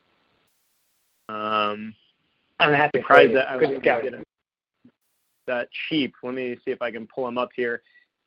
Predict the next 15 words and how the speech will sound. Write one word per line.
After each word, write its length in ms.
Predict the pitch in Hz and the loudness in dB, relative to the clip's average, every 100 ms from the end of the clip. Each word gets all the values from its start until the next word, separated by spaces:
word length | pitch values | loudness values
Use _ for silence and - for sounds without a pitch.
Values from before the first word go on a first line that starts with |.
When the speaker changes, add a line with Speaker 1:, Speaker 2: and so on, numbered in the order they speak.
| - | -10
Speaker 1:
Um, 560 | 113 113 110 110 110 117 | -8 -6 -8 -8 -10 -6
yeah, 160 | 139 | -4
he's 120 | 120 | -4
only 200 | 143 165 - | -4 -6 -8
twenty-four, 680 | 170 170 190 - 135 143 185 _ _ _ _ _ 113 | -8 -6 -6 -6 -4 -4 -6 _ _ _ _ _ -18
uh, 360 | 120 123 127 | -16 -12 -12
and 120 | 135 139 | -12 -12
he's 100 | 123 | -14
a 60 | |
career 380 | - - 151 147 | -12 -6 -4 -4
forty-six 400 | - 165 156 160 | -6 -10 -10 -14
percent 400 | - 151 156 151 - - | -12 -12 -10 -10 -10 -4
shooter, 560 | 156 151 151 160 175 - | 0 2 4 2 -2 -8
uh, 560 | 139 131 131 131 131 135 | -8 -6 -4 -4 -6 -10
and 300 | 139 131 | -12 -14